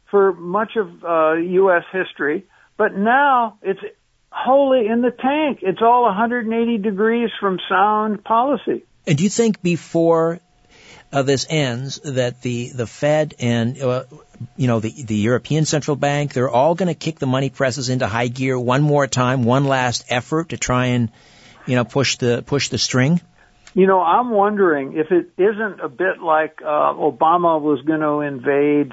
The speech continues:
Speaker 1: Syria because the, the sarin gas and all that. Well, wait a minute. We don't even know who's,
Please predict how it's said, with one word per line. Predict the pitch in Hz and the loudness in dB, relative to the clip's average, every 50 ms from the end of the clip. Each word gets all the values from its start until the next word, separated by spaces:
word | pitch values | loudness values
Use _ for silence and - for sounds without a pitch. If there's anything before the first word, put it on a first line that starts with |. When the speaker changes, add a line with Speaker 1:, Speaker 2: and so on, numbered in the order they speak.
| - - - | -8 -4 -2
Speaker 1:
Syria | 147 151 151 151 151 147 139 139 135 139 139 135 131 | 0 2 2 2 2 2 2 2 2 2 2 0 -2
because | 143 131 - - 143 131 131 135 131 127 127 | -6 -8 -6 -6 -4 -2 -2 -2 -4 -4 -6
the, | 135 135 127 131 131 131 131 139 139 131 | -4 -2 0 0 0 0 0 -2 -2 -4
the | 131 131 123 - - | -4 -6 -6 -4 -2
sarin | 147 139 147 151 147 143 135 135 120 | 0 2 2 2 0 -2 -6 -6 -4
gas | 135 131 135 139 139 139 139 139 127 - - - | -2 0 2 2 4 4 2 2 0 -4 -10 -12
and | 139 139 135 139 | -10 -8 -4 -2
all | 135 131 135 135 | -2 0 0 2
that. | 135 135 135 - | 2 2 2 2
Well, | 160 170 180 180 | 2 2 4 4
wait | 190 226 240 247 | 4 4 4 2
a | 247 220 | 0 0
minute. | 180 147 143 143 | -2 -6 -8 -4
We | 160 175 190 | -2 0 0
don't | 202 190 185 | 0 0 0
even | 175 160 160 | -2 -4 -2
know | 165 165 165 160 160 | 0 0 0 0 0
who's, | 175 175 170 151 | 0 -2 -2 -2